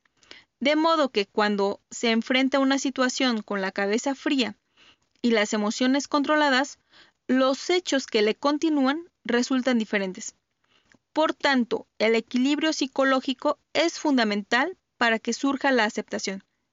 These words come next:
Y cuando ésta es clara y desinteresada, se da lugar al crecimiento personal, donde no hay culpas, malentendidos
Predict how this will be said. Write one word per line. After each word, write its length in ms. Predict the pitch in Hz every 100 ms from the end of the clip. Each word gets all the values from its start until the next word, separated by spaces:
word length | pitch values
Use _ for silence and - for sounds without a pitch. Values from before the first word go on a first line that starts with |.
| _ _ _ _ _ _ _ _ _ -
Y 80 | 247
cuando 460 | - 240 240 233 -
ésta 400 | 277 294 - 226 -
es 220 | 247 -
clara 480 | - 262 240 196 - _ - - - _ _
y 200 | 302 349
desinteresada, 920 | 302 269 226 202 196 202 233 226 302 _ _ - _
se 200 | - 277
da 120 | 294
lugar 400 | 320 330 285 294 -
al 160 | 233
crecimiento 640 | 233 220 - 220 220 240
personal, 480 | 226 202 208 185 196 _ _ _ _ _
donde 300 | 226 226 233
no 160 | 233 262
hay 140 | 277
culpas, 500 | - 262 - - - - _ -
malentendidos 920 | 220 220 214 208 214 254 277 349